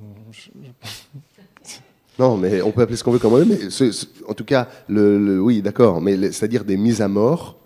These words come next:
Speaker 1: Oui.
Speaker 2: de,
Speaker 1: Voilà.
Speaker 2: des mises à mort,
Speaker 1: Oui.
Speaker 2: euh, de,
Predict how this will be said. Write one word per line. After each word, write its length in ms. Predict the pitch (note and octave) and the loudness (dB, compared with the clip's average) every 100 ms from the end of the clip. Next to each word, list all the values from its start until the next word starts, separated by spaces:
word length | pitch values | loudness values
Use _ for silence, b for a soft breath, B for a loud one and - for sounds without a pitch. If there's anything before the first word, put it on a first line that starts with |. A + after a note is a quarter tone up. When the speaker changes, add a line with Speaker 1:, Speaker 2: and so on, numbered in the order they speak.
| _ _ _ _ - | _ _ _ _ -12
Speaker 1:
Oui. 140 | A2+ F#2+ | -12 -12
Speaker 2:
de, 440 | F#2 F#2 G2 F#2 F#2 | -16 -6 -2 0 0
Speaker 1:
Voilà. 160 | F2+ E2+ E2 - B B | 0 -2 -6 -12 B B
Speaker 2:
des 80 | F#2 | -8
mises 180 | F#2+ F#2 | -6 -6
à 60 | |
mort, 300 | F#2+ F#2+ F2+ | -6 -6 -6
Speaker 1:
Oui. 60 | D#2+ | -8
Speaker 2:
euh, 800 | D#2+ D#2 D#2 D#2+ E2+ - E2 E2 - E3+ F3 D#2+ - _ _ _ - - - - - | -6 -6 -8 -8 -10 -10 -12 -14 -14 -20 -20 -20 -20 _ _ _ -20 -20 -20 -20 -20
de, 720 | B1+ D2 E2+ D#2 D2 C#2 C2+ | -20 -10 -8 -8 -10 -12 -16